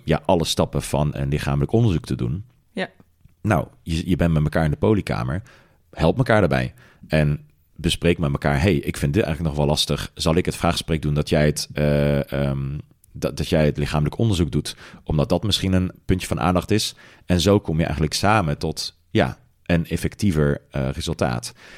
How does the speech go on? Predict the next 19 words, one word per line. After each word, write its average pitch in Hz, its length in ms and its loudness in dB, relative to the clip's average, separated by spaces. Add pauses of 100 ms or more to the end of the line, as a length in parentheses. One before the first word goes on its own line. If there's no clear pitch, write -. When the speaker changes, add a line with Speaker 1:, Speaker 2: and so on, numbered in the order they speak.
(120)
Speaker 1:
En 92 340 4 (360)
o-, 78 280 0
om 76 140 -2
het, - 380 -4
eh, 71 180 0
sociale 65 460 -2
nog 65 160 -4
even 64 380 -2
verder - 300 -2
uit 120 160 2
te - 100 -8
breiden. 67 420 0 (680)
Als 90 180 2
we - 80 -2
kijken 90 300 2
naar 73 220 2
wat 71 240 -2
onderzoek 117 480 4
zegt - 380 -2